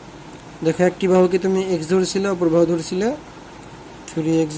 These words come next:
বাই ফোর। এখন তুমি থ্রি গুণ এক্স এর মান কত পাইছো? এক্স এর মান পাইছো টোয়েন্টি ডিভাইডেড বাই ফোর। এটার সাথে এটা কাটাকাটি করে দাও, ফাইভ,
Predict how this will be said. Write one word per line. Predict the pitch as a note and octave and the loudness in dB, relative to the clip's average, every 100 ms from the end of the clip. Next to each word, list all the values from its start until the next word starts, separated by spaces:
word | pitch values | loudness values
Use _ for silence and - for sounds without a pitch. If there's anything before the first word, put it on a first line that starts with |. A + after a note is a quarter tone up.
| D#3 | -2
বাই | F#3 C4 D4 - - - - - - - | -2 -2 -6 -16 -20 -20 -20 -20 -20 -18
ফোর। | - D3+ C#3 - - - - - | -4 -4 -4 -12 -20 -20 -16 -6
এখন | D#3+ F3+ F3+ | 0 2 4
তুমি | F#3 F3+ F#3+ - - - - - - - - - | 2 0 -6 -16 -20 -18 -18 -18 -20 -20 -18 -4
থ্রি | F3 F3 F3 F#3 - - - - - - D#3 | 0 2 0 -6 -16 -18 -18 -20 -20 -10 0
গুণ | E3+ E3 E3+ F3 | 4 2 0 -4
এক্স | - | 0
এর | F3 | 2
মান | F3 E3+ E3+ | 4 2 2
কত | E3 D#3+ | 0 2
পাইছো? | E3 - E3 | 0 0 -2
এক্স | D#3 E3+ | 0 2
এর | |
মান | E3+ E3 | 2 2
পাইছো | E3+ E3 E3+ E3 | 0 0 -4 0
টোয়েন্টি | E3+ D#3+ E3 D#3+ E3+ - - - - - - - - - | 0 0 -2 -4 -8 -18 -20 -18 -18 -18 -18 -18 -14 -4
ডিভাইডেড | D3+ D#3 D#3 E3+ | 0 0 0 -2
বাই | G#3+ B3+ - - - | -4 -6 -12 -20 -20
ফোর। | - C#3+ C3+ - - | -10 -10 -10 -18 -10
এটার | D#3+ E3 | -6 -4
সাথে | F3 E3+ | -2 -2
এটা | E3+ E3 | -2 -2
কাটাকাটি | D#3 D#3+ D#3+ D3+ | 0 0 0 0
করে | D#3 D#3 | 0 0
দাও, | F#3 A3+ - - - - - - - - - | -4 -6 -12 -20 -20 -20 -18 -18 -18 -18 -10
ফাইভ, | - D#3+ | 0 0